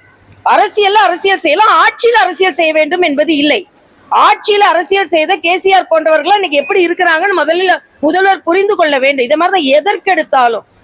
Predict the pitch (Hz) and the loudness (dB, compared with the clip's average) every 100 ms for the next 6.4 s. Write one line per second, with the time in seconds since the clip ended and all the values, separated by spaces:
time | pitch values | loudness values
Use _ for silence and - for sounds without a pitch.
0 | - 247 285 403 370 - 262 247 339 480 | -4 -2 0 0 0 0 0 0 2 0
1 | 440 392 349 311 285 285 277 269 427 403 | 0 -2 -2 -2 0 0 0 0 0 0
2 | 302 302 359 359 285 254 233 254 311 403 | -2 -2 -4 -2 -2 -2 -2 -4 -4 -2
3 | 330 311 302 247 214 - - _ _ - | -2 0 -2 -2 -4 -4 -8 _ _ -20
4 | - - - 440 330 285 294 - 466 381 | -10 -4 -2 0 0 0 -2 -2 -2 0
5 | 349 392 381 349 339 370 403 392 349 330 | -2 -2 -2 -4 -4 -4 -2 -2 -2 -2
6 | 311 - 320 - | -2 0 -2 -2